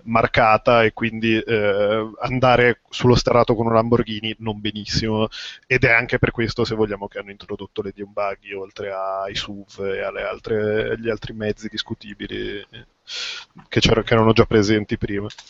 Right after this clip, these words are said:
E, niente, vabbè, sì, solita, solita libertà, solito gran bel gioco, solita qualità visiva notevole, e lo attendo con ansia. E tra l'altro,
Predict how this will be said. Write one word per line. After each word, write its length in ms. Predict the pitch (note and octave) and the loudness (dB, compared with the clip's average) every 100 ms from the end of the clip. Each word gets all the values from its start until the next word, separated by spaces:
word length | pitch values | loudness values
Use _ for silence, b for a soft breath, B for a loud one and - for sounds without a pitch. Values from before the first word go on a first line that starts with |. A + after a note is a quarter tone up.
| B B B B B - | B B B B B 2
E, 760 | C#3 B2 A#2+ A#2+ A#2+ A#2 A#2 | 4 6 4 4 2 0 -4
niente, 800 | B2 A#2+ A#2 A#2+ D3 C4 D#3+ - | -8 -12 -12 -12 -2 0 0 2
vabbè, 320 | B2 F3+ A2+ A#2 | 4 6 6 4
sì, 180 | B2+ A2 | 0 0
solita, 560 | C3+ B2+ - B2+ A#2+ | 4 4 4 6 6
solita 300 | A#2+ B2+ - | 6 2 2
libertà, 600 | A#2+ B2 D3 D3 B2+ C3 | 0 2 2 2 4 6
solito 360 | - A2 G#2+ A2+ | 4 0 -4 -4
gran 200 | A2+ A2+ | -2 0
bel 160 | A#2 A2+ | -2 4
gioco, 400 | A#2+ A#2 - A#2 | 4 6 4 0
solita 920 | A2+ G#2+ G#2+ A2 G#2 G2+ G2+ G2+ G#2 | 0 -2 -4 -4 0 0 0 -2 -4
qualità 400 | - A#2+ A2+ - | -2 -2 0 -4
visiva 920 | G#2+ A2 G2+ A2 G#2 G#2+ G#2 G2+ G2+ G#2 | -4 -4 -4 -2 2 4 4 4 2 0
notevole, 800 | G#2+ G#2+ G#2 G2+ G2+ G#2+ A2 A#2 | -4 -6 -4 -4 -2 2 2 0
e 720 | G2+ F#2+ - G2 G2 G2 G2+ G2+ | -6 -8 -8 -6 -6 -6 -8 -4
lo 160 | G#2 | -4
attendo 420 | G2 - G#2 G#2 | -4 -6 -6 -4
con 220 | G#2 A2+ A2 | -6 -4 -4
ansia. 520 | G2+ A2 C3 A#2 - | -4 0 4 4 4
E 260 | D3 B2 - | 6 4 4
tra 160 | C#3+ | 6
l'altro, 840 | C#3+ C3+ A#2 A2+ B2+ B2+ B2 A2 | 8 8 6 2 4 8 8 4